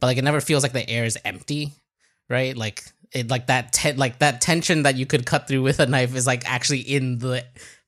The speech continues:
physical, like, essence of the air itself in the, on that film, I think.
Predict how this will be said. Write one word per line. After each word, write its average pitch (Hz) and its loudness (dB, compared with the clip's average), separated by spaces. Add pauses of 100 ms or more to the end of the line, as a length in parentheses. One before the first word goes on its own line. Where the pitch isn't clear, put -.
(100)
physical, 131 2
like, 117 -6
essence 131 0
of 113 -2
the 117 -4
air 113 -4
itself 107 -4
in 104 -10
the, 104 -10 (100)
on 120 -2
that 110 -6
film, - -10
I - -10
think. - -12